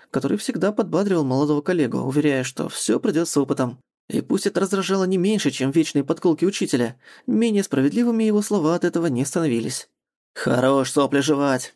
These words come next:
и надери уже зад этому надменному засранцу, иначе я приеду сам и наваляю вам обоим!»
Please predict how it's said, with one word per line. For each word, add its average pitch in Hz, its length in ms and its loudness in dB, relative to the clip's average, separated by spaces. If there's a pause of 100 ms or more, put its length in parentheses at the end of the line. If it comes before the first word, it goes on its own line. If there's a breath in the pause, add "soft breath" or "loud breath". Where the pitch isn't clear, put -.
и 135 160 2
надери 202 320 2
уже 214 180 2
зад 180 280 2
этому 160 380 0
надменному 165 600 0
засранцу, 180 640 0 (340 soft breath)
иначе 147 380 0
я 190 160 4
приеду 165 360 2
сам 165 460 0
и 139 120 2
наваляю 226 440 4
вам 214 180 0
обоим!» 180 560 0